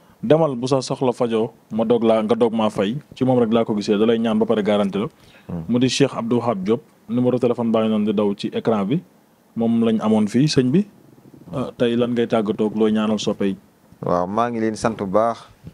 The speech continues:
Speaker 2: te di leen gërëm.
Speaker 1: Jërëjëf.
Speaker 2: Leen wax ni yéen de, njëriñu nit ñi dong ngeen bëgg.
Speaker 1: Mhm.
Speaker 2: Waxtu ne saa su nekk,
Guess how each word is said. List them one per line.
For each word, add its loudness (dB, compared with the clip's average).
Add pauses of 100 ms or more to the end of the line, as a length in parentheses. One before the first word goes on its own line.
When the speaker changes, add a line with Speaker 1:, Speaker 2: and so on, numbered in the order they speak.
(460)
Speaker 2:
te -2
di -4
leen 2
gërëm. -2 (240)
Speaker 1:
Jërëjëf. -4 (260)
Speaker 2:
Leen -4
wax -2
ni -4
yéen -2
de, -8 (2250)
njëriñu -4
nit -4 (560)
ñi -6
dong -4
ngeen -4
bëgg. -10 (280)
Speaker 1:
Mhm. -6
Speaker 2:
Waxtu -10
ne -8
saa -4
su -4
nekk, -4